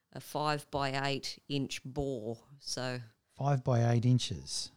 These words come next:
Speaker 2: So, like, that sort of size. I'm holding up my hands here, about the size of a tissue box.
Speaker 1: Yeah.
Speaker 2: That sort of size.
Speaker 1: Massive,
Speaker 2: So
Speaker 1: massive pump that was used on a big banana farm,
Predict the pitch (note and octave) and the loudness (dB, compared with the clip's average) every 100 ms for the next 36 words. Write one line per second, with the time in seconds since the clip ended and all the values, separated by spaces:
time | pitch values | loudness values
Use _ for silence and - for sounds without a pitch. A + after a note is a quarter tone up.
0 | _ - C3 B2 A2 C#3 - C#3+ A#2+ - | _ 2 6 6 4 2 4 2 2 2
1 | A2 F#2+ G2+ A2+ A#2+ A#2 A#2 C3 B2 B2+ | 0 -2 0 2 4 4 4 4 6 8
2 | B2 A#2 - A#2+ A2+ A#2 C3+ B2 A#2 G#2+ | 8 6 4 4 4 0 0 2 2 2
3 | - C#3 - G#2 G2+ - - - _ _ | 4 4 4 2 -2 -6 -12 -12 _ _
4 | _ _ _ _ _ - D#3+ D3 A#2+ - | _ _ _ _ _ -4 0 0 -2 -10
5 | - _ _ - C#3 - C3+ A#2 F3 G#2 | -20 _ _ -4 -2 4 6 6 6 4
6 | F2+ C3+ A#2+ - - _ D#3+ C3 E3 - | 2 -2 -6 -12 -20 _ 6 8 8 2
7 | C#3+ - D3+ C3+ - D3 D3 C#3+ E3 E3+ | -2 2 2 2 -2 -2 -2 0 0 0
8 | - C#3+ C#3 C3 C3 D3+ C3+ D3 C#3 D3+ | 0 0 0 -2 -2 -4 0 0 2 2
9 | D#3+ D3+ C#3 A#2+ B2+ C3+ | 0 -2 -2 -2 -2 -4